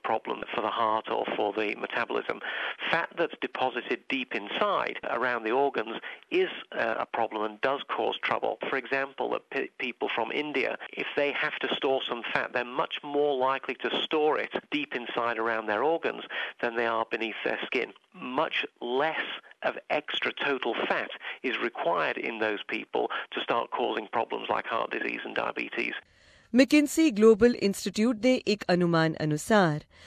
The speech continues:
Speaker 2: ਸੰਨ ਦੋ ਹਜ਼ਾਰ ਤੀਹ ਤੀਕਰ ਆਸਟ੍ਰੇਲੀਆ ਦੀ ਅੱਧੀ ਜਨਸੰਖਿਆ ਮੋਟਾਪੇ ਦੀ ਸ਼ਿਕਾਰ ਹੋਵੇਗੀ, ਯਾਨੀ ਓਬੀਸ ਹੋਵੇਗੀ। ਡਾਕਟਰ ਸ਼ਾਅ ਅਨੁਸਾਰ ਹੁਣ ਹਾਲਾਤ ਇਹ ਬਣ ਚੁੱਕੇ ਹਨ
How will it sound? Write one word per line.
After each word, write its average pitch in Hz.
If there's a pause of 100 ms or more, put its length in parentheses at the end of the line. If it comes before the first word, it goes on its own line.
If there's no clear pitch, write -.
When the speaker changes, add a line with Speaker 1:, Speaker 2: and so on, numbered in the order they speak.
(220)
Speaker 2:
ਸੰਨ 262
ਦੋ 214 (100)
ਹਜ਼ਾਰ 190 (120)
ਤੀਹ 247
ਤੀਕਰ 233 (500)
ਆਸਟ੍ਰੇਲੀਆ 202
ਦੀ 226 (160)
ਅੱਧੀ 196 (100)
ਜਨਸੰਖਿਆ 175 (520)
ਮੋਟਾਪੇ 214 (100)
ਦੀ 240 (100)
ਸ਼ਿਕਾਰ 160
ਹੋਵੇਗੀ, 143 (500)
ਯਾਨੀ 175 (240)
ਓਬੀਸ 185 (100)
ਹੋਵੇਗੀ। 147 (640)
ਡਾਕਟਰ 185
ਸ਼ਾਅ 196
ਅਨੁਸਾਰ 214 (340)
ਹੁਣ 233
ਹਾਲਾਤ 185
ਇਹ 226
ਬਣ 196 (100)
ਚੁੱਕੇ 170
ਹਨ 196